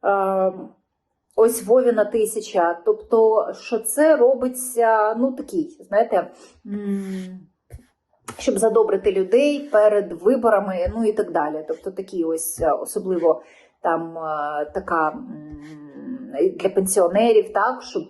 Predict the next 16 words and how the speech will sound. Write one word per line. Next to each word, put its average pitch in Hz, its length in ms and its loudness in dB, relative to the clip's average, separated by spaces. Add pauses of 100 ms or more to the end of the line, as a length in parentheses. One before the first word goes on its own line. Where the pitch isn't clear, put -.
е, - 40 2
ось 160 540 -2 (120)
я 175 240 2
ж 175 120 -6
давав 196 360 0
тисячу, 190 480 0
да. 202 280 0 (840)
Е, 202 440 0 (1120)
ну, 294 220 2
тобто - 240 0
є 339 240 2
така 285 420 0
думка, 339 340 4
що - 200 -8
це, 285 480 2
перше, 226 360 0